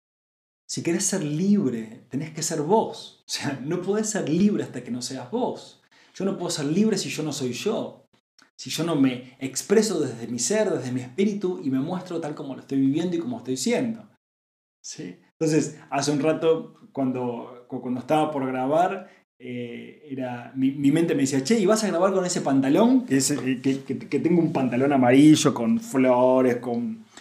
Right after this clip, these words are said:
¿qué, qué es este? Para meterte al agua, ¿no? Es una malla.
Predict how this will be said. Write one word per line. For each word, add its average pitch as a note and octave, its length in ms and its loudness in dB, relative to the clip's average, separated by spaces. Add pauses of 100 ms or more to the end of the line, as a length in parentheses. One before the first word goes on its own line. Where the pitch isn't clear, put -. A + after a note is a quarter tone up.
(440)
¿qué, F3+ 200 0 (120)
qué F3+ 80 4
es F#3 160 0
este? C3+ 300 -4
Para A#2 160 -8
meterte C#3+ 320 -4
al G3+ 80 0
agua, B2+ 260 0
¿no? D#3+ 100 -10
Es - 120 -10
una C3 120 -4
malla. - 360 -4